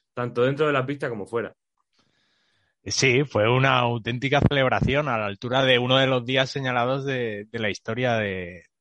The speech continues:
Speaker 2: del club. La verdad es que tenía, tenía que ser así. Hemos visto imágenes del vestuario, pero no, no lo vimos con, con vídeo. Es extraño, ¿no? No, no sé, yo creo que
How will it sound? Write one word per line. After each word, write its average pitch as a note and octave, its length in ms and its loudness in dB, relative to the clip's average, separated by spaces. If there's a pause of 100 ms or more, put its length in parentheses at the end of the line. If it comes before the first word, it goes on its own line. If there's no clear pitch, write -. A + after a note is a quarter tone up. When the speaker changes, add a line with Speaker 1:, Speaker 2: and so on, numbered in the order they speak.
Speaker 2:
del G2+ 260 -12
club. A2+ 320 -10
La F#2 180 -6
verdad F#2 240 -10
es - 100 -12
que G#2+ 240 -4
tenía, G#2+ 580 -4
tenía A2 280 -2
que A#2+ 100 -2
ser A2+ 200 0
así. D#3+ 360 -2
Hemos C3 220 0
visto C#3 340 0
imágenes C3+ 400 0
del C3 140 -4
vestuario, D3+ 520 0
pero G#2+ 280 -4
no, G#2+ 540 -2
no A2+ 140 -8
lo A#2+ 140 -2
vimos A#2 320 -4
con, G#2+ 500 -6
con A2 220 -6
vídeo. C#3+ 400 0 (420)
Es D3 120 2
extraño, B2+ 400 4
¿no? C#3 160 2
No, C3 260 -10
no C#3+ 220 0
sé, D#3+ 240 4
yo D3+ 100 4
creo E3 200 0
que C#3 320 2